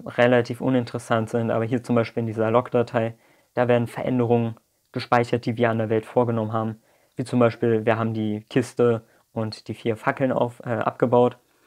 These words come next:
und haben dann unser Inventar geleert, wir haben uns bewegt und so weiter und so fort. Wenn man den Ordner löscht, dann werden quasi die ganzen Sachen, die ihr in der Welt gemacht habt, zurückgesetzt.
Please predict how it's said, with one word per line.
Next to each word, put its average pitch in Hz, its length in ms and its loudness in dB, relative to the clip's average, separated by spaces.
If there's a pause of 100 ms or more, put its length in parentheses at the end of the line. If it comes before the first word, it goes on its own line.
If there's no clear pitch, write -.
(240)
und 117 140 -6
haben 113 200 2
dann 110 180 -2
unser 113 280 -2
Inventar 110 460 -2
geleert, 110 320 -2
wir 110 80 -10
haben 107 100 -8
uns 104 160 -10
bewegt 120 540 -2 (340)
und 127 180 -2
so 117 80 -6
weiter 113 260 4
und 107 100 -6
so 110 60 -8
fort. 127 360 0 (1200)
Wenn 139 120 6
man 147 80 6
den 139 140 2
Ordner 131 240 4
löscht, 139 460 2
dann 120 400 0
werden 120 280 0
quasi 117 360 -2
die 110 60 -6
ganzen 117 340 -2
Sachen, 110 240 -2
die 113 80 0
ihr 110 60 0
in 110 80 -4
der 107 120 -6
Welt 113 180 -2
gemacht 117 300 -4
habt, 117 200 -2 (320)
zurückgesetzt. 131 840 0